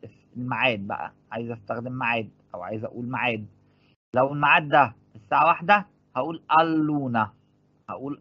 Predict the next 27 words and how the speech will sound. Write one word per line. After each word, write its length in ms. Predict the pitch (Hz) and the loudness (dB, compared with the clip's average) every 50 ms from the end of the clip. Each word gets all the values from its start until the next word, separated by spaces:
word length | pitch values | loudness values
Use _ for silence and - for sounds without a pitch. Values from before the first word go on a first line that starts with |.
| - | -2
الأبوستروفو 840 | 127 131 139 139 139 127 120 113 117 - - 147 151 175 160 175 196 | 0 0 0 0 -2 -4 -4 -6 -10 -6 -4 -4 -4 -4 -4 -2 2
مع 260 | 196 190 170 160 156 - | 4 4 6 4 4 0
أونا، 360 | 131 123 123 127 131 147 - _ - | -2 -2 0 2 0 0 0 _ 0
اللونا. 760 | 143 151 156 160 160 156 151 131 120 117 117 120 120 120 117 120 - _ _ _ _ _ _ _ - | 0 2 0 0 -2 -2 -2 -2 -2 -2 0 2 2 2 2 0 -10 _ _ _ _ _ _ _ 0
طب 200 | 117 113 107 110 | 2 2 2 2
لو 180 | 120 117 120 | 2 2 4
رقم 320 | 127 143 147 - 160 139 131 | 4 4 4 4 4 2 2
بس 200 | 131 131 - 156 | 0 -2 0 0
أكبر 240 | 143 143 147 143 139 | 2 2 2 0 0
من 140 | 135 135 | 0 0
واحد 520 | 143 147 151 143 - 160 156 151 147 135 127 - _ _ _ _ - | 2 4 4 4 4 4 2 2 2 0 -4 -12 _ _ _ _ -20
أختار 340 | - - - - - 147 - | -20 -20 -8 -2 -2 -2 0
إيه؟ 320 | - - 131 131 131 127 - _ _ _ - | -2 -4 -4 -4 -4 -6 -8 _ _ _ -20
أختار 520 | - - - 113 110 110 110 110 113 110 _ - | -18 -12 -6 -4 -4 -2 -2 -4 -6 -8 _ -6
ال. 360 | 110 92 82 82 82 82 80 - _ _ _ _ _ _ _ _ _ _ _ _ - | -6 -6 -6 -10 -18 -20 -20 -20 _ _ _ _ _ _ _ _ _ _ _ _ 2
طب 280 | 131 113 107 95 90 - _ _ - 107 | 4 4 4 2 0 -6 _ _ -14 -10
لو 560 | 117 123 127 131 135 139 139 139 139 139 - - _ _ _ _ _ _ _ _ _ - | -4 0 2 2 2 2 0 -2 -4 -4 -6 -6 _ _ _ _ _ _ _ _ _ -2
عندي 280 | - 147 190 214 190 196 | 2 2 2 2 0 -2
ميتسو 280 | 196 214 - - 185 160 | -4 -4 -6 -6 -6 -2
جورنو 560 | 139 170 196 202 208 202 196 208 214 214 - _ - - | 4 6 8 8 8 6 4 2 2 2 0 _ 2 4
أو 200 | 151 175 180 165 | 6 6 4 4
ميتسا 340 | 170 170 175 - - - 160 | -2 -4 -6 0 4 4 6
نوتي 560 | 156 151 143 - - - - 131 110 101 - _ _ _ _ _ _ _ _ _ _ _ _ _ _ - | 6 6 4 2 0 -6 -6 -6 -6 -6 -8 _ _ _ _ _ _ _ _ _ _ _ _ _ _ -2
بستخدم 440 | - - - - 202 196 170 160 143 | -2 0 2 0 0 0 0 -4 -2
معاهم 340 | 139 147 156 185 190 170 147 | 0 2 4 4 2 2 0
حرف 340 | - - 196 208 196 - 139 | 2 2 2 2 2 -2 -10
الجر 460 | 123 120 123 160 180 185 170 160 - | -6 0 4 4 4 4 2 -2 0